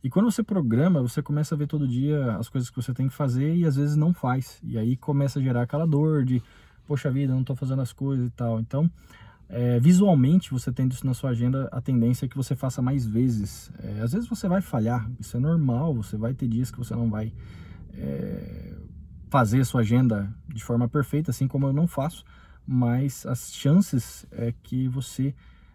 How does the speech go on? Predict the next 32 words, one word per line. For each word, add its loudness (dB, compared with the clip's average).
seja 0
uma 6
pessoa 2
muito 8
mais 4
produtiva 0
colocando -2
isso -2
na -2
ponta -4
da -2
caneta. -2
Sem -4
contar 0
que -16
você -8
vai -6
ter -6
essa -8
agenda 0
em 0
todos 2
os 4
lugares. 0
É, 0
você 0
pode -2
configurar 2
que -6
uma 2
agenda 2
vai 0